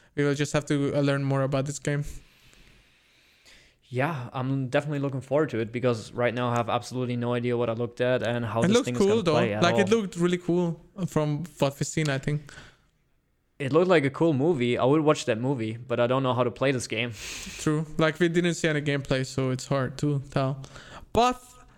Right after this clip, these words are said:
Speaker 1: this leads us to the last game on the list, which is also one of the biggest reveals that everyone kinda
Speaker 2: Wait,
Speaker 1: expected.
Speaker 2: wait.
Speaker 1: Yeah.
Speaker 2: Wait, wait, wait. Uh, second last game. We still have Little
Speaker 1: Second.
Speaker 2: Big Planet, A Big Adventure.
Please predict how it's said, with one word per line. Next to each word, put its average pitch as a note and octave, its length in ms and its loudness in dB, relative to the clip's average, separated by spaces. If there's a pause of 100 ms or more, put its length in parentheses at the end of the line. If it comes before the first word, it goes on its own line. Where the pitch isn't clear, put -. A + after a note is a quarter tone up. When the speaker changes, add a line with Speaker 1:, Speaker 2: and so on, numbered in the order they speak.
(340)
Speaker 1:
this E3+ 240 0
leads F#3 240 2
us F3 160 4
to - 200 -2
the E3 120 4
last D#3 320 2
game D#3+ 360 2
on D3+ 120 2
the C#3+ 80 2
list, E3+ 420 0
which D3+ 300 0
is D3+ 400 -2
also F3 680 4
one E3 200 2
of E3 120 -2
the D#3+ 80 0
biggest D3 560 -2
reveals D#3+ 640 0
that D3 260 0
everyone D3 400 0
kinda C#3+ 240 0
Speaker 2:
Wait, C#3 60 0
Speaker 1:
expected. B2+ 340 2
Speaker 2:
wait. B2+ 280 2 (800)
Speaker 1:
Yeah. C3+ 140 0
Speaker 2:
Wait, A#2 120 -2
wait, A#2 120 0
wait. A#2 300 -2 (240)
Uh, A#2+ 140 0
second B2 380 -2
last G#2+ 200 -8
game. A2+ 380 -8
We A#2+ 80 -6
still B2 240 -2
have B2 220 4
Little B2+ 160 0
Speaker 1:
Second. A2+ 160 2
Speaker 2:
Big A#2+ 200 -2
Planet, A#2+ 360 0
A A#2 40 -2
Big A2 200 -4
Adventure. A#2 560 -4